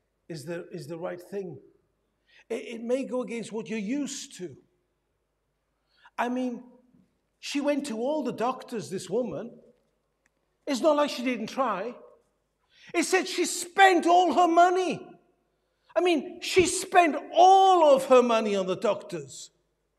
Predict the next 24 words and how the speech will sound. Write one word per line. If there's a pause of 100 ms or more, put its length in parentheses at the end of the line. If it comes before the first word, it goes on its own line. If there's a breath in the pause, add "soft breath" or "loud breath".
(300 soft breath)
So
it
wasn't
like
she
was
just
being
casual. (180 loud breath)
She
was
really
like,
you
know,
you
paying
money
out (320 soft breath)
to
be
healed. (2000)
Nothing
happened.